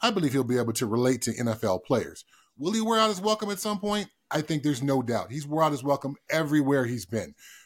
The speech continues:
But does that give the Chargers a three, four, five-year window? Probably. Uh, and so while Justin Herbert is still young, um, they have this opportunity with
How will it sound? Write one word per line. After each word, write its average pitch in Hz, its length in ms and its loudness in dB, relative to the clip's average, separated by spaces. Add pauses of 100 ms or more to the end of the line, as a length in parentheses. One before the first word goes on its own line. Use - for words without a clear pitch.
(140)
But 123 160 -2
does 139 160 0
that 151 180 2
give 160 160 -2
the 139 80 -4
Chargers 147 500 0
a 123 140 -4
three, 165 500 -4
four, 147 360 -2
five-year 147 500 2
window? 185 540 -2 (360)
Probably. 269 520 2 (440)
Uh, 131 260 2
and 127 120 -4
so 156 80 0
while 151 240 4
Justin 185 320 -2
Herbert 165 280 0
is 131 80 -4
still 123 200 -2
young, 160 380 2 (340)
um, 110 640 2
they 127 80 -2
have 135 100 2
this 123 160 -6
opportunity 147 640 0
with 120 340 -6